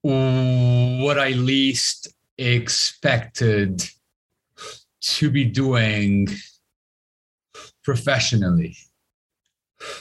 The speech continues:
Growing up in Lebanon, I,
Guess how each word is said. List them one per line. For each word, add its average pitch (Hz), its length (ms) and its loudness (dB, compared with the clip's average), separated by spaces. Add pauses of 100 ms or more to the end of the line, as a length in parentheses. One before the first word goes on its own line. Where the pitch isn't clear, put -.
(180)
Growing 151 480 0
up 131 420 -2 (1300)
in 143 320 0
Lebanon, 113 1120 0
I, 107 720 0